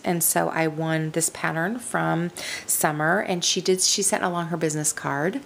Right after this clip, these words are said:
So if you're interested, I would, oftentimes she has one of her girls in her, um, in her videos too. And, and she's a relatively new frost tu-, floss tuber.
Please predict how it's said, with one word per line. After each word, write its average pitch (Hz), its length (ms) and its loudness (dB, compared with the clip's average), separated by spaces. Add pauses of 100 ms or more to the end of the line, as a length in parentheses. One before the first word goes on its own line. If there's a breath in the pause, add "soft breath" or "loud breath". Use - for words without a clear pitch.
(360 loud breath)
So - 80 -4
if 170 140 0
you're 185 120 4
interested, 160 800 2
I 156 160 0
would, 156 220 2
oftentimes 190 420 -4
she 170 140 0
has 151 260 -2
one 156 140 0
of 147 80 -4
her 151 100 -2
girls 143 480 0 (140)
in 156 100 2
her, 147 420 0 (520 loud breath)
um, 147 320 2 (180)
in 156 120 4
her 151 140 2
videos 143 480 2
too. 147 220 6
And, 147 220 2
and 165 100 2
she's 226 140 2
a 330 80 4
relatively 185 600 2
new 143 220 4
frost 127 380 -2
tu-, 135 240 -2 (380)
floss - 520 -2
tuber. 120 480 0